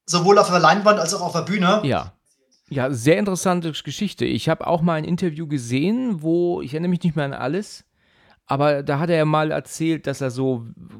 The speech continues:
Speaker 2: kurz nach dem, äh, zugesagt hat oder nach den ersten paar Drehtagen, er sich dachte, „Mein Gott, was hast du hier bloß getan? Wo hast du dich bloß drauf eingelassen?“ Ne? Also er war wohl dann <laughs> vielleicht mal dann doch ein bisschen,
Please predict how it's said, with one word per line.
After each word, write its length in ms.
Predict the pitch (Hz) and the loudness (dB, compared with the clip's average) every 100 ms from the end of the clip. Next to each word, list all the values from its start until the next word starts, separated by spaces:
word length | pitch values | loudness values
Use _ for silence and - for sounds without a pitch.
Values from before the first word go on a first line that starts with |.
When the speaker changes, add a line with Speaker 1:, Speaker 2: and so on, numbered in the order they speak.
| 110 143 | -18 -14
Speaker 2:
kurz 300 | - 165 - | -2 -2 0
nach 400 | 143 135 160 202 | -2 0 0 -2
dem, 560 | - 180 180 175 170 170 - | 0 0 2 0 -2 -6 -4
äh, 140 | 170 | -4
zugesagt 720 | 135 - 208 160 110 82 - - | -4 -6 0 0 0 -4 -4 -8
hat 260 | - - | -10 -8
oder 160 | 143 123 | -6 -2
nach 200 | 139 120 | -2 -4
den 160 | 143 | -6
ersten 380 | 135 143 165 165 | -4 -4 -4 -2
paar 180 | 139 143 | -2 -2
Drehtagen, 540 | 123 151 - 104 95 | -2 -4 0 0 0
er 160 | 98 120 | 0 0
sich 200 | 131 117 | -2 -2
dachte, 320 | 143 131 - | -4 -4 -4
„Mein 420 | 117 127 170 180 | -2 0 0 0
Gott, 300 | 151 151 - 131 | 4 2 2 -4
was 240 | 135 - | -4 -4
hast 260 | 151 - - | -6 -8 -10
du 60 | |
hier 240 | 131 127 131 | -10 -2 -2
bloß 340 | 127 127 123 | 0 -2 -2
getan? 480 | 123 - 95 82 85 | -8 -6 -4 -4 -8
Wo 220 | 98 107 | -6 -6
hast 220 | 139 160 - | -4 -8 -10
du 40 | |
dich 200 | 131 117 | -12 -14
bloß 280 | 131 120 - | -8 -10 -8
drauf 260 | 110 101 | -12 -10
eingelassen?“ 640 | - 87 76 69 - - 123 _ | -10 -10 -8 -10 -10 -14 -16 _
Ne? 220 | - 95 110 135 | -12 -12 -10 -8
Also 220 | 131 135 | -6 -4
er 160 | 123 | -2
war 160 | 123 147 | 0 2
wohl 100 | 151 | 2
dann 160 | 143 123 | 2 0
<laughs> 0 | |
vielleicht 380 | 127 117 135 | -2 -4 -2
mal 100 | 131 | -2
dann 160 | 117 123 | 0 0
doch 160 | 131 127 | -2 -4
ein 120 | 110 | -4
bisschen, 460 | 127 - 139 123 | -4 0 0 0